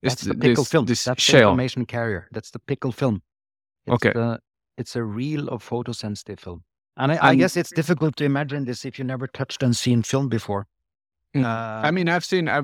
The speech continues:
Speaker 1: I was a kid, but yeah, I,
Speaker 2: <clears throat>
Speaker 1: I, I know what film looks like and how it feels, the,
Speaker 2: Yeah,
Speaker 1: the,
Speaker 2: yeah.
Speaker 1: the, the structure of it.
Speaker 2: Yeah, exactly.
Speaker 1: Um, okay. So Pickle develops this technology and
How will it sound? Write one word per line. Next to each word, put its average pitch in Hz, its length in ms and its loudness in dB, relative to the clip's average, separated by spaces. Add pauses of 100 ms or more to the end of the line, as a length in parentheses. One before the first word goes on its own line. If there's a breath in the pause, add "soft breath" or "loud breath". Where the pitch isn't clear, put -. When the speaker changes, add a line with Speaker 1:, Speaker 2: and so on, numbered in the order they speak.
Speaker 1:
I 104 140 2
was 151 220 0
a 127 60 -6
kid, - 280 -4
but 110 240 -2
yeah, 113 260 0
I, 117 300 0
Speaker 2:
<clears throat> - 20 -8
Speaker 1:
I, 127 240 0 (100)
I 131 120 0
know 139 220 2
what 117 300 0
film 120 420 -2
looks 113 300 -2
like 110 300 -4
and 104 200 -8
how 110 220 -2
it 104 140 -8
feels, 110 680 -4
the, - 100 -10
Speaker 2:
Yeah, 135 120 -6
Speaker 1:
the, - 120 -18
Speaker 2:
yeah. 117 100 -10 (340)
Speaker 1:
the, - 100 -20 (140)
the 123 100 -12
structure 117 500 -4
of - 120 -10
it. 82 120 -14 (240)
Speaker 2:
Yeah, 113 100 -12 (440)
exactly. 113 300 -10
Speaker 1:
Um, 107 260 -8 (640)
okay. 131 320 -4 (280)
So 147 320 0 (440)
Pickle 180 320 -2
develops 135 460 -2
this 113 280 -6 (160)
technology 135 800 -2
and 107 400 -4